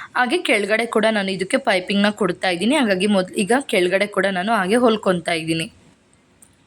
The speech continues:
ಹಾಗೆ ಇದು ಕೂಡ ಇನ್ನೊಂದು ಮೆಥಡ್ ಅಂತಲೇ ಹೇಳ್ಬೋದು. ನೋಡಿ ಒಂದೇ ಸರಿ ಅಂದರೆ ಈಗ ನಾನು ಮೊದಲು ಲೈನಿಂಗಿಗೆ ಅಟ್ಯಾಚ್ ಮಾಡಿ ಆಮೇಲೆ ಮೇನ್ ಕ್ಲಾತ್ಗೆ ಅಟ್ಯಾಚ್ ಮಾಡಿದೆ, but ಇದು ಹಾಗೆ ಅಟ್ಯಾಚ್ ಮಾಡ್ತಾ ಇದ್ದೀನಿ. ನೋಡಿ ಲೈನಿಂಗು ಮತ್ತು ಮೇನ್ ಕ್ಲಾತ್ ಎರಡಕ್ಕೂ ಕೂಡ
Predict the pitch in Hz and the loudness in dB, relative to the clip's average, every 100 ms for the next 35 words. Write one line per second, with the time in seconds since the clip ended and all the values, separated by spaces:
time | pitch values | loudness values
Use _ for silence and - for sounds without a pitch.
0 | _ _ - - - - 262 302 330 277 | _ _ -20 -20 -18 -6 -2 0 0 0
1 | 254 277 254 320 254 254 247 196 - 226 | 0 0 2 2 0 0 0 -2 0 0
2 | 214 196 196 190 185 175 180 320 269 196 | 0 0 -2 -2 -2 0 2 4 6 6
3 | 240 226 180 214 285 - 190 175 190 262 | 4 2 2 0 -2 0 -2 -2 -2 -2
4 | 233 214 196 208 202 170 233 247 190 196 | 0 0 0 0 -2 0 0 0 -2 -4
5 | 226 208 233 190 190 254 - 165 180 202 | -8 -4 -2 -2 -4 -4 -2 -2 -2 -2
6 | 233 - - - - - 214 247 240 381 | -4 -6 -10 -12 -14 -4 -2 -2 -4 -2
7 | 311 220 220 226 214 214 196 190 202 180 | -2 -2 -2 -4 -2 -2 -2 -2 -2 -2
8 | 202 262 247 - 220 277 196 233 262 208 | 0 0 0 0 0 0 0 0 0 0
9 | 214 208 202 185 190 185 185 185 262 208 | -2 -2 -2 -2 -2 -2 -2 -2 0 -2
10 | 202 240 277 254 254 226 196 - 233 202 | -2 0 2 2 2 0 0 -2 -2 -2
11 | 170 190 247 269 - | -2 0 -2 -2 -2